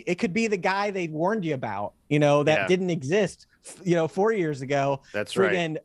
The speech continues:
Speaker 1: a thin-skinned egomaniac with nothing to freaking lose,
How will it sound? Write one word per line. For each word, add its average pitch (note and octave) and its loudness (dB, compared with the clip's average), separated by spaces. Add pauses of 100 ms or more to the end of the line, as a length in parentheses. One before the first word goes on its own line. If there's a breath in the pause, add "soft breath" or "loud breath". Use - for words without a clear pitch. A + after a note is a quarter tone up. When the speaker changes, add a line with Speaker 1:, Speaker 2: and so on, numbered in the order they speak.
Speaker 1:
a E3 0
thin-skinned G3 -2
egomaniac E3+ 0
with C#3 -4
nothing D#3 -2
to D#3+ -4
freaking D#3 -2
lose, C#3 -2